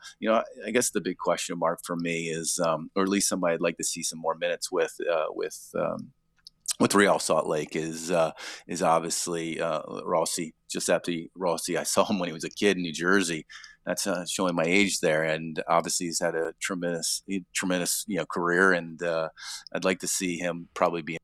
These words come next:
more involved with this Salt Lake team. But, uh, I'm still trying to define on what they're trying to accomplish there with Salt Lake, uh, going back to, uh, all the controversy, obviously, last year. And, uh, I still think it's an organization that, uh, is really struggling to,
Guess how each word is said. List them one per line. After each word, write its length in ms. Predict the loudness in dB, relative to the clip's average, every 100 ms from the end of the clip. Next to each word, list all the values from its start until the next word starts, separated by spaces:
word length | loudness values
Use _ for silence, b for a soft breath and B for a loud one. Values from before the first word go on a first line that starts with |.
| -10
more 320 | -4 -2 -2
involved 460 | 0 4 4 2
with 160 | -8 -4
this 180 | -2 0
Salt 220 | 0 0
Lake 160 | -4 -2
team. 300 | -8 -8 -6
But, 240 | -6 -4
uh, 140 | -6 -6 B B 0
I'm 140 | 0
still 240 | 2 2
trying 320 | 2 2 2 2
to 80 |
define 380 | -2 2 2 2
on 80 | 0
what 160 | -2 -2
they're 80 |
trying 260 | -4 -2 0
to 80 | -2
accomplish 540 | -2 0 0 -2 -6
there 120 | -4
with 120 | -4 -4
Salt 260 | -2 0
Lake, 220 | 0 -2 -4 -2
uh, 100 | -2 -4
going 220 | -4 -4
back 320 | 0 2 2 -2 -2
to, 260 | -2 2
uh, 140 | 2 2 2
all 140 | 0
the 60 | 0
controversy, 720 | -4 -4 -4 -6 -6 -6 -2
obviously, 360 | -2 -2 -6 -2
last 440 | 0 0 0 -6 -4
year. 220 | -2 -2
And, 260 | -4 -8
uh, 220 | -6 -6 -6 B B B
I 40 | 0
still 220 | 4 4
think 180 | 4 2
it's 120 | 4
an 80 | 4
organization 800 | 4 0 -2 2 2 0 -4 -2
that, 180 | -4 -4 -2
uh, 220 | 4 4 4
is 200 | 0 -2
really 200 | -2 -2
struggling 500 | 0 0 0 -4 -6
to, 160 | -8